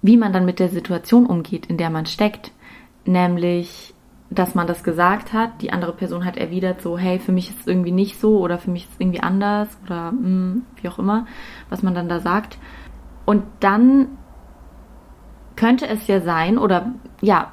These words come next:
man versucht dann irgendwie aus einer verfahrenen Situation rauszukommen, aus der es eigentlich kein Outcome mehr gibt, weil es gibt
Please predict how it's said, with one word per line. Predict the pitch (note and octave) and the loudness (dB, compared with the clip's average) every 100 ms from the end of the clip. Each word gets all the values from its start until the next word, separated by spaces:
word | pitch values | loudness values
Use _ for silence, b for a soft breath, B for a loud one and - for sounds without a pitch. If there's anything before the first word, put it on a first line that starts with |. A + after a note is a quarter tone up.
| - | -2
man | F#3 F#3 | 0 2
versucht | G3+ F3 A#3+ - | 0 4 4 4
dann | G#3+ - | -2 2
irgendwie | F#3 F#3+ F3+ F3 - | 2 2 0 -4 -2
aus | F3 - | -2 -2
einer | F3 | -4
verfahrenen | F#3 - G3+ A#3 F#3+ E3+ | -4 -2 2 4 4 0
Situation | E3+ F3 D#3+ F#3 | -4 -6 -4 -4
rauszukommen, | F3+ F3 F3 - F3+ D#3 | -2 -2 -4 -8 -6 -4
aus | E3+ | -2
der | - | -2
es | F#3+ | -2
eigentlich | - A3 A#3 G3+ - | 0 2 2 2 0
kein | G#3+ A3 A3 A3 | 2 4 4 4
Outcome | G#3+ C4+ - F3 | 2 2 -2 -2
mehr | D3+ D3 | -2 -2
gibt, | D#3 D#3 - - | -2 -2 -10 -2
weil | F#3+ F#3+ | 2 2
es | G#3 - | 2 0
gibt | C4 - | 0 -4